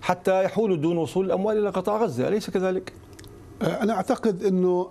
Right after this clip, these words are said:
Speaker 2: يعني لو اكتفى بالقول أنه لا يملك مالاً وأنه لا يوجد في خزائن الأمم المتحدة أو الأونروا مال لينفقه على الناس،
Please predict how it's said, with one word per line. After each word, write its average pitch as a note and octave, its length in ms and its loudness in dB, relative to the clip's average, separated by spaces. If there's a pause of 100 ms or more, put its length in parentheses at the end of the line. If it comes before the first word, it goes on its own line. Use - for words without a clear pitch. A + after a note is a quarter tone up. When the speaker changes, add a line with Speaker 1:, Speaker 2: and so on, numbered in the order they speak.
Speaker 2:
يعني C3+ 400 2
لو D3 380 2
اكتفى D#3+ 480 0
بالقول C3+ 520 0 (100)
أنه C3+ 380 2
لا C3+ 120 4
يملك C#3 420 0
مالاً A2 320 2 (880)
وأنه C#3 360 2
لا C#3+ 100 4
يوجد C3 400 2
في B2+ 400 2
خزائن B2+ 920 0
الأمم A#2 600 0
المتحدة A#2+ 680 0
أو A#2 160 2
الأونروا B2 500 0
مال C3 320 2
لينفقه A#2 1300 0
على B2+ 160 0
الناس، B2+ 480 0